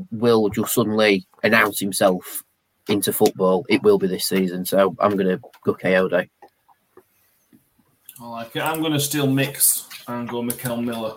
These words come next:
Speaker 2: Um, everything I've seen fr-, from him is that he's gonna be a good player. Um, we just need to see it.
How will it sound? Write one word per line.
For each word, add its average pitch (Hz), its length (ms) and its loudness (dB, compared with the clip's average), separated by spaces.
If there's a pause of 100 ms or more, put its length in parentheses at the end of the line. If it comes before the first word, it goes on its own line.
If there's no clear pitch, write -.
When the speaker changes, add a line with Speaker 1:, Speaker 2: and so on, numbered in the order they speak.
(340)
Speaker 2:
Um, 110 500 -8 (120)
everything 131 280 -4
I've 117 80 -6
seen 120 440 -4 (440)
fr-, - 360 -10 (120)
from 127 180 2
him 117 200 -2
is 113 200 -4
that - 60 -6
he's 104 120 -10
gonna 113 100 -10
be 107 40 -10
a 95 40 -12
good 95 140 -12
player. 101 320 -8 (540)
Um, 101 400 -10
we 107 100 -12
just 101 180 -12
need 104 120 -10
to 101 60 -10
see 101 340 -6
it. - 140 -16